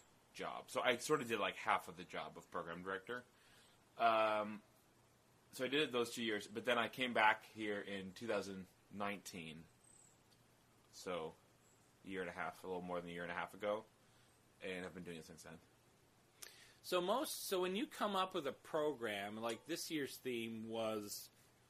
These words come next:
Speaker 2: uh, Remember the Roots.
Speaker 1: Throwback, yeah, throwback, Remember the Roots, 'cause it's our seventy-fifth anniversary.
Speaker 2: So when you do that, do you, um, li-, li-, like,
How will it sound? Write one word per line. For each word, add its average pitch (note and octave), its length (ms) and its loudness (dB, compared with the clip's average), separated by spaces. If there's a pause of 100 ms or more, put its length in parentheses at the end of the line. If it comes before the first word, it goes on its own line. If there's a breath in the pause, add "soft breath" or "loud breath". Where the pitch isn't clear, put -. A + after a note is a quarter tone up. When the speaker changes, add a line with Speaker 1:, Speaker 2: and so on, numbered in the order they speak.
(280)
Speaker 2:
uh, G#2 140 2
Remember A2 560 0
the G#2 120 0
Roots. G2+ 460 -4
Speaker 1:
Throwback, B2 680 6
yeah, F#2+ 240 0
throwback, A#2 400 6
Remember G#2 220 -2
the G#2+ 80 -2
Roots, G2+ 180 -2
'cause A#2+ 160 -4
it's A2+ 100 -2
our G#2+ 80 8
seventy-fifth C#3 520 6
anniversary. B2+ 560 -2 (680 soft breath)
Speaker 2:
So D#3 440 6
when D#3 260 6
you G3+ 240 0
do D#3 500 6
that, A2+ 680 2
do C3 100 -6
you, C#3 420 0
um, A#2 480 4 (2000)
li-, B2+ 80 -6 (100)
li-, B2+ 260 0
like, A#2+ 280 0